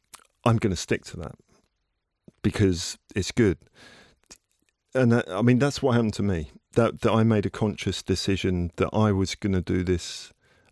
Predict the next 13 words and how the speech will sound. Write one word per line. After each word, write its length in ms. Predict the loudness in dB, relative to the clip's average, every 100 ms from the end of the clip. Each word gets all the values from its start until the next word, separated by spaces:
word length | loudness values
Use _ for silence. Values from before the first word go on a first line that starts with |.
| -4
a 60 |
hundred 380 | 2 2 2 -4
percent 440 | -6 -4 -4 -4 -10 _ _ _ _ _ _ _ _ _
for 140 | -2
the 100 | 0
rest, 420 | 2 2 0 -10 -18 _ -4
as 120 | 2
long 160 | 4
as 80 | 4
I 120 | 2
can. 380 | -2 -4 -6 -8 -14 _ _ _ _ _ -8
And 160 | 0 2
that, 160 | 2